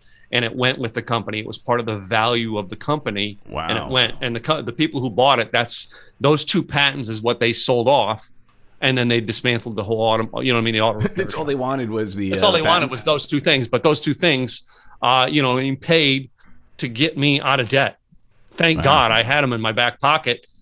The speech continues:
Speaker 1: and I, I never would have had the money or, you know, the R and D to make them come to ha-, come to fruition. So the second one was based on a,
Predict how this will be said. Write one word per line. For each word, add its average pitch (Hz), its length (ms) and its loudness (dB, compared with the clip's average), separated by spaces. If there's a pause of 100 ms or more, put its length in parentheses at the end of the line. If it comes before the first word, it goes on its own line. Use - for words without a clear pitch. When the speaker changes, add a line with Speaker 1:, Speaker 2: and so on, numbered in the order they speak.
(240)
Speaker 1:
and 123 480 0
I, 147 340 2
I 151 40 4
never 131 280 4
would 127 160 2
have 117 80 2
had 131 200 0
the 113 60 -2
money 127 520 -2
or, 127 100 -4
you 135 80 0
know, 120 140 0
the 117 80 -4
R 127 180 2
and 117 120 -2
D 123 120 -4
to 110 60 -2
make 110 200 -4
them 104 120 -10
come 107 220 -6
to 95 40 -8
ha-, 113 240 -4 (140)
come 127 160 -4
to 113 80 -6
fruition. 113 540 -8
So 113 180 -4
the 113 120 -6
second 165 380 0
one 127 340 -2 (360)
was 120 320 2
based 131 400 0
on 123 260 -4
a, 117 320 -2